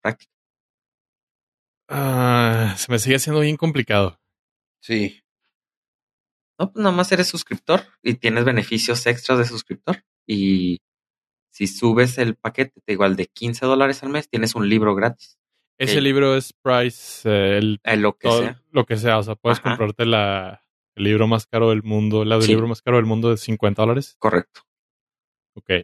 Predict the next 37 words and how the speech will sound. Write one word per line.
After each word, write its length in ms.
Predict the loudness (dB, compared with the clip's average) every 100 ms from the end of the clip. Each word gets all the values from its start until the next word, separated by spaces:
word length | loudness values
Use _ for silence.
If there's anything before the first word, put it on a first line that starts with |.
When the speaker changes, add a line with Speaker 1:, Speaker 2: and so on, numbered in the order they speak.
| _
Speaker 2:
ahí 160 | -2 -2
sí 180 | -2 -4
conviene 440 | -2 0 0 -2
un 120 | -4 -6
poquito 320 | -4 -4 -2
más. 280 | -4 -4 _ _ -10
Speaker 1:
Ajá, 340 | -4 -2 -2 -2
incluso 400 | 0 2 2 0
yo 160 | -2
como 240 | -2 0 -2
suscriptor 720 | -4 -6 -6 -2 -2 -2 _ _ _ _ _ -2
puedo 220 | -2 0
comprar 400 | -2 0 -2 0
créditos 580 | 0 2 0 -2 -4 -2
en 100 | 0
vez 120 | 2
de 80 | 2
comprar 320 | -2 -2 0
los 160 | 2
libros. 520 | 2 2 2 -2 -6 _ _ _ _ _ _ _ _ _ _
Pero, 240 | -2 -2 0
por 120 | -2
ejemplo, 340 | -2 -2 0
hay 100 | 2
un 100 | 2
libro 220 | 2 0
que 120 | -2 -2
cuesta 380 | -4 -2 0 0
ocho 300 | 0 -2 0
dólares 460 | 0 0 -6 _ _ _ _ _ _ _ _ _
y 120 | -6
compro 380 | 0 0 0 -4
un 100 | -2
crédito 760 | 2 4 2 -2 -2 0 2 2
a 720 | 2 0 -2 -8 -14 -16 -20 _ _ _
quin-, 320 | 0 0 0 0
a, 280 | 2 2